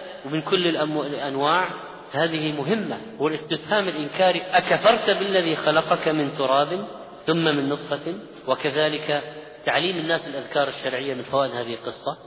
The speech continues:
قالوا: "لا، إذا دخلت جنتك قلت: 'ما شاء الله لا قوة إلا بالله'". هذه من الأذكار الشرعية. فإذا يقال يعلم الناس الأذكار الشرعية. الدعاة إلى الله كثيرا ما يكونون أفقر من المدعوين،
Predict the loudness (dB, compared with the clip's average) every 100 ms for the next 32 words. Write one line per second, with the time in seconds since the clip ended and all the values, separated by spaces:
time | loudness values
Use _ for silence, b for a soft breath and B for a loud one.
0 | -20 -12 -8 -4 -2 -4 -4 -4 -4 -4
1 | -6 -4 -4 -6 -6 -6 -4 -2 -2 -2
2 | -2 -4 -2 -2 -2 -4 -4 -4 -4 -6
3 | -6 -6 -8 -10 -12 -20 -20 -20 0 2
4 | 2 2 0 -2 2 2 2 -2 -4 -4
5 | -4 -6 -8 -6 -2 2 2 0 -6 -6
6 | -4 4 6 6 6 2 4 2 0 0
7 | 0 -2 -8 -2 0 0 4 6 6 4
8 | -2 0 0 -2 -4 -6 -12 -8 -4 -2
9 | 4 6 6 4 0 2 2 2 0 0
10 | 2 2 2 0 0 0 0 -2 0 0
11 | 0 -2 -2 -2 0 0 -2